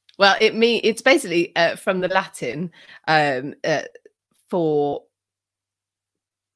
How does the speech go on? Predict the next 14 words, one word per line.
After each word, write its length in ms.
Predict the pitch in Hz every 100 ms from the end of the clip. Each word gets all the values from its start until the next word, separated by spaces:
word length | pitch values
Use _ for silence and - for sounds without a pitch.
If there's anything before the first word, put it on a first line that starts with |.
| _
Ips 300 | 196 - -
has 100 | 208
got 180 | 202 196
it, 220 | 190 -
for 180 | - 196
woods. 560 | 185 196 214 156 - -
Yes. 600 | - 190 220 170 - - _ _ _ _ _
Yes. 480 | 190 226 208 - - _ _ _ _ _ _ _ _ _ _ _ _ _ _ 196
Um, 380 | 190 180 175 - -
yes, 240 | 208 -
it's 100 | 165
for 140 | -
the 60 | 185
Latin, 300 | 185 -